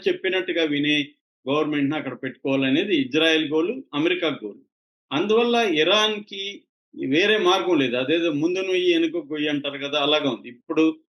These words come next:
ఇరాన్ కానీ తెగించి అమెరికా స్థావరాల మీద పోరాటం చేస్తే అమెరికా అణుబాంబు వేసే అవకాశం ఉంది ఇరాన్ మీద. ఎందుకంటే చూడు, మా స్థావరాల మీద చేశాడు,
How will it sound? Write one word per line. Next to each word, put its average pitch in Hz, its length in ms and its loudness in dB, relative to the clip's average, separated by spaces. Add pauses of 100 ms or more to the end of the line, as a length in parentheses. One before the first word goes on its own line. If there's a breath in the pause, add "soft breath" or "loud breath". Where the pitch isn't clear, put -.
ఇరాన్ 185 340 2
కానీ 185 240 0
తెగించి 175 800 0
అమెరికా 165 380 2
స్థావరాల 160 560 0
మీద 147 220 -4 (100)
పోరాటం 143 420 -2
చేస్తే 143 380 -4 (320)
అమెరికా 220 360 2
అణుబాంబు 180 520 2
వేసే 151 200 0
అవకాశం 139 420 -4
ఉంది 120 160 -2
ఇరాన్ 123 280 0
మీద. 117 120 -4 (220)
ఎందుకంటే 156 440 0
చూడు, 170 500 2 (320)
మా 135 120 0
స్థావరాల 160 520 4
మీద 139 420 -2 (120)
చేశాడు, 120 460 -4